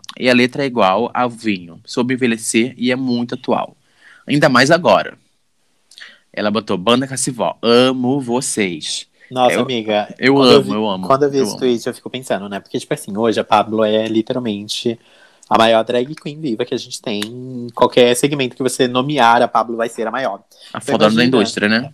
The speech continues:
Speaker 2: Total. Então imagina pra banda em si, não sei se eles ainda é uma banda que tá ativa, mas enfim, independente. As pessoas que fizeram parte dessa banda e desse movimento, imagina ter todo esse reconhecimento de uma artista tão grande quanto a Pablo hoje em dia, sabe?
Speaker 1: É.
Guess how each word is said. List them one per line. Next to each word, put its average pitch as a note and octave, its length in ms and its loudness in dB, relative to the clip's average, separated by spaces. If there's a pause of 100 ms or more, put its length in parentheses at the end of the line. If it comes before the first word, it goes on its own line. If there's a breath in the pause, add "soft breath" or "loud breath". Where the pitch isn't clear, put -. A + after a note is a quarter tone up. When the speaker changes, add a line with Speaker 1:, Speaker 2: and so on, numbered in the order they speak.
(100)
Speaker 2:
Total. A2+ 480 -2 (140)
Então D3 100 -10
imagina D3 380 -8
pra D#3 140 -4
banda B2+ 480 -4
em B2+ 160 -16
si, A2+ 380 -8 (340 soft breath)
não A2+ 100 -8
sei A#2 160 -2
se G#2+ 100 -8
eles G#2 200 -6
ainda G#2+ 320 -2 (200)
é A#2 120 -4
uma G#2+ 100 -4
banda G#2 180 -2
que - 100 -10
tá G#2 100 -2
ativa, C#3 500 -2
mas B2+ 160 -2
enfim, C#3+ 220 -10
independente. A#2+ 760 0 (360 loud breath)
As A#2+ 120 4
pessoas C#3+ 300 0
que - 100 -8
fizeram C3 320 2
parte B2 280 0
dessa A2+ 260 0
banda G#2 480 0
e F#2+ 40 -4
desse G2 220 -10
movimento, G2+ 560 -8
imagina A2+ 440 -6
ter B2+ 160 4
todo B2 240 -2
esse - 140 -8
reconhecimento A#2+ 580 -10
de A#2 100 -14
uma A2 100 -2
artista - 400 -4
tão B2 300 0
grande B2 300 2
quanto B2 140 -2
a C3 60 2
Pablo A2+ 280 0
hoje A2 180 -6
em B2 40 -14
dia, G2 260 -8
sabe? A2 320 -2
Speaker 1:
É. A#2+ 320 2